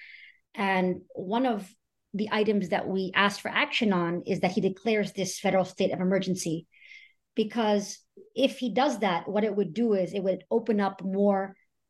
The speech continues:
resources and funding from fema for New York State. And that's what we need right now. So I think it's critical that New York State leaders also put pressure on President Biden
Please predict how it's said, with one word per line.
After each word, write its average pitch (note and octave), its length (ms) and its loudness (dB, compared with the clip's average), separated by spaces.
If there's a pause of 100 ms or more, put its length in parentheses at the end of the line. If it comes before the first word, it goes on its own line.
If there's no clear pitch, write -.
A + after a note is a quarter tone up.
(120)
resources G3 1040 0
and F#3+ 180 2
funding G#3+ 480 0
from F#3 220 0
fema E3+ 480 2 (480)
for F#3 480 0
New G3+ 120 4
York F3+ 200 0
State. - 360 0 (500)
And G3 100 0
that's B3+ 220 2
what A3 80 0
we G#3+ 80 0
need G#3+ 220 2
right F3 180 -2
now. D#3+ 340 0 (240)
So - 180 -2
I A3 100 4
think C4+ 200 -4
it's A3 140 -2
critical G#3+ 760 -2 (260)
that F#3 360 0 (560)
New A3 160 0
York A3+ 180 0
State - 380 0
leaders G3 640 0
also G#3 540 0 (340)
put A#3 240 4
pressure G#3 420 0
on F3+ 140 -2
President F3+ 460 0
Biden E3+ 380 2